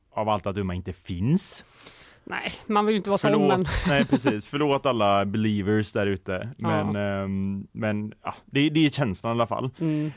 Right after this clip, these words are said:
Speaker 1: Men det, det kanske är också att de vill liksom, eh, ha kvar intresset för Loch Ness-djuret i och med att de gör det här. Det, det säger i alla fall,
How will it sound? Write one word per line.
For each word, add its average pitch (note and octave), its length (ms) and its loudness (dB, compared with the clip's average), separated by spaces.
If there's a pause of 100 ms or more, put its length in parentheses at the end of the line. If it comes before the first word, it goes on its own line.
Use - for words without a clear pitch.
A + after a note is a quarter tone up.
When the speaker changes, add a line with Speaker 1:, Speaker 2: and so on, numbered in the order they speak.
Speaker 1:
Men C#3+ 240 0
det, E3+ 60 -6
det D#3 140 -2
kanske D#3+ 240 0
är D#3 60 2
också C3+ 220 -2
att G#2+ 80 -2
de A#2+ 140 -4
vill A2 360 -4
liksom, G#2+ 640 -4 (200)
eh, A2 600 -4
ha A2+ 280 -2
kvar C#3 440 0
intresset D3 460 -4
för D3+ 80 0
Loch G#2+ 180 -2
Ness-djuret G2 720 -8
i - 80 -8
och G#2 40 -4
med G2+ 60 -4
att F#2+ 60 -8
de G#2 80 -4
gör G2 180 -6
det F#2 80 -8
här. F#2+ 220 -4
Det, A#2 220 -4
det A#2 140 -6
säger A#2 380 -6
i - 20 -4
alla G#2+ 140 -2
fall, G2 320 0